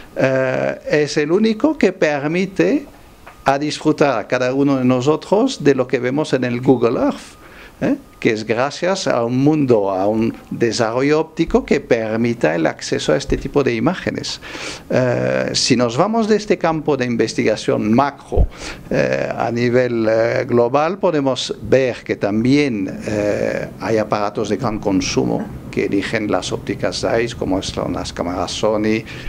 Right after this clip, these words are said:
como es, son los smartphone, el smartphone de, de Nokia. Eh, también tenemos campos que sorprenden también el mundo de la óptica, que son los microchips.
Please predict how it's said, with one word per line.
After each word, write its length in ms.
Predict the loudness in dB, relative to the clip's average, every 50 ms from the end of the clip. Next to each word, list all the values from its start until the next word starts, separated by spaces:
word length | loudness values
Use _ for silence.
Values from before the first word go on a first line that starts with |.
| -8 -8
como 320 | -6 -4 -2 -2 -2 -2
es, 160 | -2 -2 -2 -2
son 340 | -2 -2 0 0 0 2
los 200 | 0 0 -2 -4
smartphone, 640 | -2 0 0 0 0 -2 -6 -4 -2 -2 -2 -2 -2 -4
el 220 | -4 -4 -4 -4
smartphone 720 | -6 -2 -2 -2 -2 -2 -6 -4 -2 0 0 0 0 0
de, 260 | 0 2 2 0 2 2
de 140 | 2 2
Nokia. 480 | 2 2 0 -2 0 0 0 0 -2 -4 -10 -16 -18 -18 -18 -18 -18 -16 -16 -16 -16 -16 -18 -18 -8 -4
Eh, 640 | -2 0 2 2 2 0 0 0 0 -2 -2 -4 -4 -8 -14 -14 -14 -14 -14 -16 -18 -20 -20 -20 -20 -20 -20 -20 0
también 600 | 2 2 4 4 4 2 2 2 2 4 2 2
tenemos 420 | 2 2 2 2 2 2 2 0 -2
campos 640 | -2 0 0 0 0 -2 0 0 0 2 0 -2
que 160 | 0 0 0 0
sorprenden 920 | 2 2 0 0 0 -4 -12 -6 -4 0 2 2 2 2 2 0 -2 -2
también 400 | -2 -2 -2 0 0 0 0 0
el 100 | 0 0
mundo 240 | 0 0 0 0 0 2
de 40 |
la 120 | 2 2 0
óptica, 520 | 0 -2 -2 -2 -2 0 0 0 -2 -2 -6 -10 -16 -18 -20 -20 -10 -2
que 120 | 0 0
son 260 | 0 2 0 -2 0
los 200 | 0 -2 -2 -2
microchips. 800 | -4 -4 -4 -4 -6 -6 -6 -2 -2 -2 -2 -2 -6 -8 -8 -10